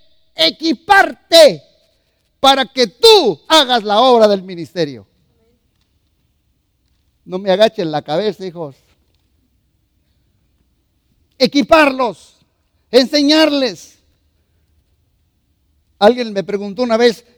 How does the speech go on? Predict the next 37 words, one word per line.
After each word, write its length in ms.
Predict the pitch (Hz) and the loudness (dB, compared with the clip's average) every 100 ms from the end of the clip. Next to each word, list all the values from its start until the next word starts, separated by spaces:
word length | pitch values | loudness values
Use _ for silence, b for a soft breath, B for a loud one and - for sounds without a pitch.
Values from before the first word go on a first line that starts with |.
| _ | _
"¿Cuál 220 | 240 269 | 2 2
es 60 | 254 | 2
la 120 | 233 | 0
mejor 260 | 220 240 | -2 0
estrategia 640 | 269 - 208 190 254 240 208 | 0 -2 -4 -2 0 0 0
para 180 | 208 | 0
alcanzar 400 | 202 214 190 254 | 0 -2 -4 -2
a 60 | 247 | 0
los 160 | 214 - | -2 -2
perdidos?" 640 | 208 196 254 233 - - _ _ _ b _ _ _ _ _ _ _ _ | -2 0 0 -2 -4 -14 _ _ _ b _ _ _ _ _ _ _ _
Y 100 | 165 | -4
yo, 140 | 196 247 | 0 2
lo, 240 | 214 202 | 0 -2
y 120 | 185 | 0
esta 220 | 226 233 | 0 0
yo 140 | 202 214 | -6 -6
se 160 | 226 | -4
la 240 | 196 160 - | -2 -4 -6
escuché 640 | 160 151 - - 208 196 _ _ _ | -16 -18 -20 -4 -2 -2 _ _ _
a 120 | 151 | -4
un 220 | 196 220 | -4 -2
doctor 440 | 196 160 - 202 185 | -4 -4 -4 -4 -4
de 120 | 185 | -6
teología 520 | 180 165 160 156 202 | -4 -4 -4 -2 -2
que 100 | 175 | -2
me 100 | 160 | -10
gustó 300 | 170 147 214 | -12 -10 -8
mucho, 320 | 202 214 233 196 | -6 -6 -2 -4
hace 180 | 196 | -4
mucho 260 | 214 240 226 | -8 -6 -6
tiempo, 300 | 196 240 220 | -2 -2 -2
dice, 540 | 220 185 190 _ _ _ | -4 -4 -6 _ _ _
"Si 240 | - 226 | -2 2
alimento 880 | 208 220 214 254 339 330 - 339 285 | 4 2 -2 0 0 -2 -8 -4 -4
bien 340 | 240 269 277 | 2 2 2
mis 200 | 262 185 | -2 -10
ovejas, 600 | 202 202 175 156 - - | -8 -6 -6 -10 -18 -20